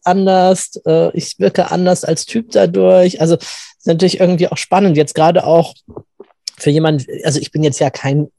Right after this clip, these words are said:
Farbprofi und würde mich da auch nicht als, äh, Einkaufexperte oder so irgendwas bezeichnen, sondern eher völlig als Laie in dem Bereich.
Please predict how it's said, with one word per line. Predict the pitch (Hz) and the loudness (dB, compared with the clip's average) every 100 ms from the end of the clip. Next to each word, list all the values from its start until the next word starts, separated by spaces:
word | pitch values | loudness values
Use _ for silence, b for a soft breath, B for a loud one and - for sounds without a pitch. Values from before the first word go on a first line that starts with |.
| _ | _
Farbprofi | - - 147 135 - 151 165 - 165 156 | -20 -6 -2 -2 -2 0 0 0 0 0
und | 139 | 0
würde | 147 147 | -4 -2
mich | 147 143 | -2 0
da | 151 131 | -2 -2
auch | 131 131 | -4 -2
nicht | 156 - - | -2 -4 -2
als, | 147 147 - - | 0 0 -2 -4
äh, | 147 139 143 B B B - | 0 0 0 B B B -2
Einkaufexperte | 147 185 175 165 - 147 - - 185 170 196 196 | 0 2 2 0 0 -6 -6 -4 0 2 2 2
oder | 175 170 | 4 4
so | 165 | 4
irgendwas | 175 185 180 170 165 | 4 4 4 0 0
bezeichnen, | 156 156 165 190 | -6 -2 0 2
sondern | 165 151 | 0 2
eher | 160 165 156 - | 4 4 2 0
völlig | 190 180 | 0 2
als | 143 - | -2 0
Laie | 143 202 202 139 | 2 4 4 4
in | 139 | 2
dem | 139 135 | 0 0
Bereich. | 139 123 170 233 | -2 0 -2 -2